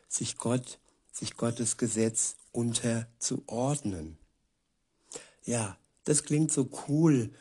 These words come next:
so anarchisch und so frei, wenn wir, ja, in Auflehnung gegenüber Gott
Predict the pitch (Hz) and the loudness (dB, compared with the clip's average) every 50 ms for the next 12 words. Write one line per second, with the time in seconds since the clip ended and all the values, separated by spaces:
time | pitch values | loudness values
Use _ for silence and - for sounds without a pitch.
0 | - _ - - 143 135 - - 127 123 123 113 113 131 135 135 - - 131 123 | -20 _ -2 0 2 2 2 2 0 0 0 0 0 0 2 0 2 2 2 0
1 | - - - - - - - - - - _ _ _ _ _ - 123 127 123 - | 0 -2 -4 -6 -10 -12 -20 -20 -20 -20 _ _ _ _ _ 0 0 2 4 4
2 | - 127 123 123 120 117 - - _ - - - - - 107 104 110 117 127 143 | 4 6 4 4 4 0 -4 -8 _ -2 -2 0 0 0 -2 -2 -2 4 6 6
3 | 131 107 - - - - - _ _ _ - 123 123 127 123 123 120 123 120 120 | 6 6 4 0 -6 -14 -20 _ _ _ 0 2 2 2 2 4 4 4 4 4
4 | 120 113 113 - - _ _ _ _ - - 120 120 117 113 107 104 - - - | 4 2 0 -4 -12 _ _ _ _ -2 0 2 2 4 2 0 -2 -8 -14 -20
5 | _ _ - - - - 127 - - 90 107 127 135 - - - 123 123 123 120 | _ _ -20 -10 0 2 2 2 4 4 4 4 4 2 2 2 4 6 6 6
6 | 123 120 117 117 110 117 120 117 113 120 113 - 123 113 127 120 113 113 107 - | 6 4 4 2 4 4 4 4 4 2 0 0 -2 0 2 2 0 0 0 2
7 | 117 117 120 117 - - - - | 2 2 2 2 0 -4 -6 -6